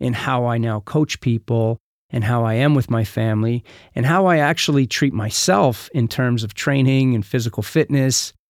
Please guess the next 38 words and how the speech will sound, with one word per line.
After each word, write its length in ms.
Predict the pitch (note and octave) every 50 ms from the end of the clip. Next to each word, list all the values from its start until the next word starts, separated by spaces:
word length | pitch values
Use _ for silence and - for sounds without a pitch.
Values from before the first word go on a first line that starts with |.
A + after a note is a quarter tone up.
| _ _ _ _ _ -
and, 600 | B2 B2 A#2+ A#2 A2+ A#2 A2+ A2+ A2 A2 - -
uh, 440 | - - A#2 G#2 G#2 G2 F#2+ F2 E2 D#2+ - F#2 -
you 80 | - C3
know, 100 | G#2+ G#2
morning 340 | G#2+ B2 C3+ C3 B2+ B2+ A#2
routines 680 | G#2+ A2 G#2+ - - E3+ F3+ F3+ E3 C#3 A#2+ A2 -
and 80 | - G#2
all 120 | G#2+ G#2
these 200 | A2+ A2+ A2+ -
kinds 300 | - - - - A2+ -
of 80 | A#2 A#2
things. 520 | - - - - - - - - - - - _ _ _ _ _ -
So 140 | - -
I 60 | E3 D#3+
think 240 | - A3+ A#3+ - -
every 300 | - E3+ F3 E3+ F3+ D#3+
experience 800 | D3 A2+ - - - - C#3 C#3 C#3+ C#3+ C3+ B2 A2+ A2 - -
that 120 | - A2 G#2+
a 40 |
person 440 | A2 - - - C#3 C3+ - - F3+
has, 640 | C#3+ A#2 A2 G2 - - - - D3 - - - - _ _ _ _ _ _ _ _ _ _ _ -
if 160 | A2+ G2 -
you 80 | G3+
can 140 | G3+ - D#3+
tap 320 | - - E3+ D3+ D3 - -
into 160 | E3+ E3 E3
that 140 | E3 D#3 C#3+
experience 800 | C#3 - - - - C#3+ C#3+ D3 D3 D3 D3+ D3 - - - - -
and 140 | - A2 G#2
pull 180 | - - D#3+ D3+
the 80 | C#3+
learnings 420 | C3 A#2 A#2+ C3+ C#3 D3 D3+ D3+ -
from 260 | - - D3 C#3+ D3
it 140 | D3 C#3+ - _ _ _ _ -
in 120 | - A#2
a 40 | -
positive 560 | - - - B2 C3+ C3+ C3 C3 C3+ A#2 A2+
way, 400 | A#2 A#2+ A#2+ B2+ C3 C3+ C#3 C#3